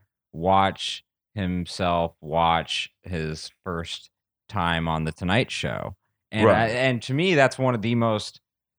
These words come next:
Speaker 1: I, I don't know, it's such a surreal, bizarre kind of thing. I'm not sure even other generations can understand it because of the advent of T V. It's just, what is it, what is it like to watch yourself on T V?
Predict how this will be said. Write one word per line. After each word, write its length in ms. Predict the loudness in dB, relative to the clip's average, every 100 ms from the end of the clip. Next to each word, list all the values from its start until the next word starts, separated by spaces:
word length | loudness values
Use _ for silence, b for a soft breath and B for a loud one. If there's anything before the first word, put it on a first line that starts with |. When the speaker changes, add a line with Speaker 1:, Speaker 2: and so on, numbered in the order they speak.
| _
Speaker 1:
I, 240 | -4 2 4
I 20 |
don't 100 | 6
know, 60 | 4
it's 120 | 2
such 200 | -4 -4
a 280 | 0 2 2
surreal, 1500 | 0 0 0 0 0 2 2 4 4 4 4 4 4 0 -2
bizarre 1200 | -2 -2 0 2 4 6 6 6 6 4 2 0 _ _ _ _ _ _ _
kind 460 | -8 -4 -2 -2 -2
of 200 | -2 -6
thing. 460 | -6 -2 0 2
I'm 140 | 2 2
not 220 | 2 0
sure 380 | -2 -2 0 -2
even 460 | -4 -2 -2 0
other 540 | 2 6 8 8 8 6
generations 600 | 6 6 6 6 2 2
can 180 | 4
understand 460 | 4 2 2 4 4
it 80 | 4
because 360 | 0 0 0
of 100 | 0
the 260 | 0 0 0
advent 440 | 0 0 0 -2
of 100 | -4 -4
T 180 | -2 0
V. 140 | 0
It's 100 | -2
just, 180 | -4 -8 b b b
what 280 | 0 4 6
is 200 | 6 4
it, 300 | 2 0 -2 _ _ _ _
what 160 | -2 0
is 100 | 0
it 120 | 2
like 200 | 2 2
to 100 | 0
watch 320 | 4 4 4
yourself 360 | 0 4 4 6
on 140 | 4
T 180 | 4 2
V? 300 | 4 2 0